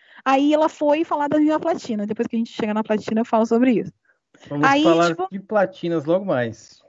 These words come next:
Speaker 1: É, isso. Aí depois, é, chegou um cara lá e ele veio, né, dando de amiguinho pra mim, falando umas coisas, mas me mandaram um print falando que <laughs> é, é um absurdo, né? O cara falou que eu dei em cima dele.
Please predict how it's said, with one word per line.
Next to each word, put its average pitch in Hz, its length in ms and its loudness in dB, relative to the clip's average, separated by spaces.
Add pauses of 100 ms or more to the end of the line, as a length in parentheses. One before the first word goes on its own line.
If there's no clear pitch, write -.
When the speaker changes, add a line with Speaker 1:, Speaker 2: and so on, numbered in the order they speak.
(240)
Speaker 1:
É, 233 380 0
isso. 214 500 -4
Aí 285 380 -2
depois, 311 760 -2 (380)
é, 285 460 -2
chegou 330 240 0
um 330 80 -2
cara 311 280 -2
lá 330 360 -4
e 311 360 0
ele 311 140 4
veio, 320 500 -2
né, 277 300 -2
dando 262 340 2
de 254 80 -2
amiguinho 269 640 0
pra 247 220 0
mim, 233 220 -4
falando 254 260 0
umas 254 160 0
coisas, 254 340 2 (300)
mas 269 160 2
me 285 80 2
mandaram 294 300 0
um 302 80 -6
print 285 480 -4
falando 330 720 0 (580)
que 302 720 0
<laughs> - 80 -14
é, 277 200 0
é 277 80 2
um 359 60 2
absurdo, 262 580 2
né? 240 80 0
O 233 40 0
cara 277 180 -2
falou 285 240 0
que 311 60 -2
eu 302 60 0
dei 311 160 -4
em - 20 -2
cima 339 320 -4
dele. 208 420 0